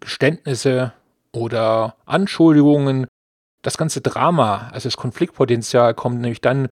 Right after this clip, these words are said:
besonders zum Tragen. Die Geschichte wendet sich oftmals und die Geschichte wird damit vorangetrieben. Insgesamt muss ich sagen, Fusecream ist ein interessantes Experiment.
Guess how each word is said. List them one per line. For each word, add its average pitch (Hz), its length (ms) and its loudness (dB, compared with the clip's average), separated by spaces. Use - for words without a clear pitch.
besonders 139 320 2
zum 117 160 -8
Tragen. 113 500 0
Die - 60 -16
Geschichte 110 680 -2
wendet 170 300 -4
sich - 240 -12
oftmals 202 420 -10
und 123 80 -10
die 123 60 -6
Geschichte 156 400 0
wird - 260 0
damit 139 300 2
vorangetrieben. 135 840 -2
Insgesamt 202 360 0
muss 196 160 -2
ich 160 140 0
sagen, 196 580 0
Fusecream 185 640 -2
ist - 240 -10
ein 139 220 0
interessantes 151 840 -4
Experiment. 107 960 -8